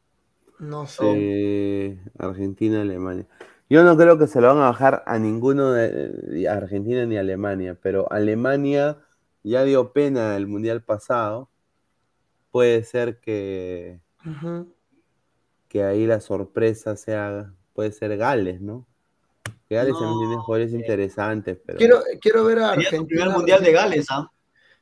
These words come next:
Speaker 1: Mira, si Argentina no le gana a Italia, eso va a ser, eh, como que un termómetro para ver si
Speaker 2: No,
Speaker 1: Argentina
Speaker 2: Argentina
Speaker 1: está
Speaker 2: le
Speaker 1: a
Speaker 2: gana a
Speaker 1: nivel.
Speaker 2: Italia.
Speaker 3: Sí,
Speaker 2: Ahí
Speaker 1: Claro.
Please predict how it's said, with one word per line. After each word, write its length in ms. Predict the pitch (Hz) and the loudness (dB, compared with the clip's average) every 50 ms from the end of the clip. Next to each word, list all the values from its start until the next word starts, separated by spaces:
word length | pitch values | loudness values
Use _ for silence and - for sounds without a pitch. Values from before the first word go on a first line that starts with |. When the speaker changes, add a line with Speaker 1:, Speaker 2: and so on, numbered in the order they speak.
| _ _ | _ _
Speaker 1:
Mira, 240 | - 202 208 196 175 | -8 -6 -4 -2 -2
si 120 | 165 - 175 | 0 0 0
Argentina 520 | 170 160 175 180 175 170 220 220 226 226 | 0 0 -2 -4 -2 -2 -2 -2 -2 -2
no 140 | 220 226 233 | 0 0 0
le 120 | 226 226 220 | 0 0 0
gana 180 | 226 226 220 214 | 0 -2 -2 -4
a 20 | |
Italia, 560 | 185 - - 202 208 208 208 226 254 311 - _ _ _ _ _ _ _ _ _ _ _ | -4 -4 -4 -4 -2 0 0 0 0 -2 -8 _ _ _ _ _ _ _ _ _ _ _
eso 280 | - 190 185 180 196 185 | -10 -10 -8 -6 -4 -4
va 80 | 180 180 | -4 -4
a 20 | |
ser, 340 | 180 - 185 185 180 - - _ _ _ _ _ _ _ _ _ _ | -4 -6 -8 -10 -10 -14 -18 _ _ _ _ _ _ _ _ _ _
eh, 760 | - 160 156 151 151 147 147 147 147 147 147 143 143 139 - _ _ _ _ _ _ _ _ _ - | -10 -8 -6 -6 -6 -6 -6 -8 -8 -8 -8 -10 -10 -12 -16 _ _ _ _ _ _ _ _ _ -12
como 260 | 160 156 156 151 147 - | -12 -10 -10 -12 -14 -14
que 320 | - 160 151 151 147 151 - _ _ _ _ _ _ _ _ _ _ _ _ _ _ - | -10 -8 -8 -6 -8 -8 -12 _ _ _ _ _ _ _ _ _ _ _ _ _ _ -14
un 160 | 180 190 175 | -14 -12 -10
termómetro 580 | - 196 180 185 190 202 202 208 208 - - 143 | -8 -8 -6 -6 -6 -6 -6 -6 -2 0 0 4
para 240 | 135 131 127 127 127 | 4 4 4 4 4
ver 80 | 127 | 2
si 100 | 127 127 123 | 2 0 0
Speaker 2:
No, 40 | 117 - - - | -2 0 0 2
Speaker 1:
Argentina 40 | |
Speaker 2:
Argentina 500 | 135 139 - - 151 139 143 135 170 170 160 160 151 | 2 2 2 2 2 2 2 4 4 4 4 4 2
Speaker 1:
está 20 | 143 | 2
Speaker 2:
le 160 | 139 135 131 | 2 2 2
Speaker 1:
a 40 | 131 | 2
Speaker 2:
gana 100 | 127 123 | 2 2
a 40 | |
Speaker 1:
nivel. 200 | 120 123 120 113 - | 2 0 -2 -2 0
Speaker 2:
Italia. 800 | - 107 98 98 95 95 101 101 101 101 98 98 98 95 95 92 | 2 2 4 4 4 4 4 4 2 2 0 0 -2 -4 -4 -6
Speaker 3:
Sí, 140 | 101 - - - | -8 -10 -4 0
Speaker 2:
Ahí 100 | - 139 | 2 4
Speaker 1:
Claro. 160 | 156 160 151 | 6 6 6